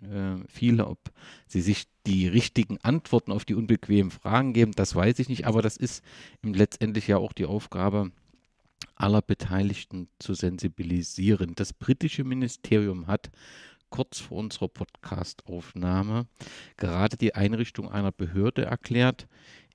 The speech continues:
äh, die in den fünf ersten Ligen des Männerfußballs in England bei Schlüsselfragen ein gewichtiges Wort haben soll. Das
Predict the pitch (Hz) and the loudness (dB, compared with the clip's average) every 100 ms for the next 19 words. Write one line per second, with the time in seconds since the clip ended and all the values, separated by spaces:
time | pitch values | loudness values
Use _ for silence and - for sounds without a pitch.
0 | _ 110 104 98 104 117 117 113 110 101 | _ -4 -4 -2 2 2 2 0 -2 0
1 | 101 95 131 139 - - 117 - - - | 0 0 -4 -4 -8 -6 -6 -4 -6 -2
2 | 104 110 117 104 95 101 104 104 - 104 | 0 -2 -4 -6 -6 -6 -4 -6 -6 -12
3 | - 101 98 - - 98 95 95 - 101 | -8 -6 -6 -6 -10 -4 -2 -2 -4 -6
4 | 90 - 113 - 104 - 95 98 - 95 | -6 -4 -2 -2 -4 -6 -6 -6 -6 -10
5 | 87 87 90 - 90 90 82 - - 80 | -6 -6 -6 -8 -10 -8 -10 -14 -18 -16
6 | - 85 90 90 - 92 92 92 - - | -10 -10 -10 -14 -14 -10 -8 -8 -10 -14
7 | - | -20